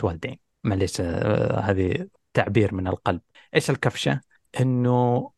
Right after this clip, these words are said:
له عشر سنوات، كل سنة يسوي الستريم الخيري، كل سنة قاعد يجمع مية ألف دولار، قاعد يحطها في البنك ويقفل عليها. في يوتيوبر، آه، م-، مرة كويس، اسمه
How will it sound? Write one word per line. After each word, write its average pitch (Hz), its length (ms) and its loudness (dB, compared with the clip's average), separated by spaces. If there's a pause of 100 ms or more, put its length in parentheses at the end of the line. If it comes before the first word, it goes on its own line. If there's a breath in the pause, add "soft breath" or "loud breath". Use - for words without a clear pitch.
(220)
له 113 240 2
عشر 127 560 2
سنوات، 110 680 2 (140)
كل 135 200 0
سنة 92 400 0
يسوي 123 380 2
الستريم 123 440 0
الخيري، 95 560 0
كل 151 180 0
سنة 104 300 0
قاعد 104 200 -4
يجمع 107 460 0
مية 120 500 2 (200)
ألف 123 280 -2
دولار، 110 540 4 (400 soft breath)
قاعد 107 140 2
يحطها - 240 -4
في 120 100 0
البنك 123 280 0
ويقفل 98 400 0
عليها. 90 320 -6 (180)
في 170 360 6
يوتيوبر، 135 720 4
آه، 101 280 2
م-، 104 180 -2 (360)
مرة 120 440 2
كويس، 95 460 -2
اسمه 117 260 0